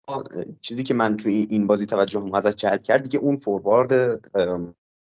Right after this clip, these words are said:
محوطه‌ای نبود. من چندین بار می‌دیدم یکی میومد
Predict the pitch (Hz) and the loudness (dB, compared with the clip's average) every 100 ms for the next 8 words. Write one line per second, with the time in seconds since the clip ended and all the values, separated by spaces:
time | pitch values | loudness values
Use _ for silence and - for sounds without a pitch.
0 | _ _ - 82 95 95 92 90 - 92 | _ _ -8 -2 2 2 2 2 2 2
1 | 113 131 139 98 92 110 101 95 104 113 | 2 2 2 0 0 -2 -2 -2 0 2
2 | 120 120 90 101 107 113 113 110 113 107 | 2 0 -4 -4 0 0 2 0 -2 -2
3 | 107 | -2